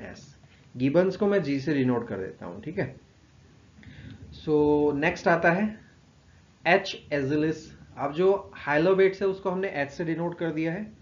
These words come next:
So ये है डार्क हैंडेड, बी ए आर के एच ए एन डी ई डी, जी, ओके।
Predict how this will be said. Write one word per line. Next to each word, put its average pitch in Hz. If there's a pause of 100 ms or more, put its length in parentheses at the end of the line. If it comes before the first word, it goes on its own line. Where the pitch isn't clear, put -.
(300)
So 160
ये 160
है 202
डार्क 135
हैंडेड, 101 (1080)
बी 127
ए 147
आर 131
के 143 (680)
एच 135
ए 131
एन 151 (440)
डी 113
ई 123
डी, 98 (1400)
जी, - (260)
ओके। 127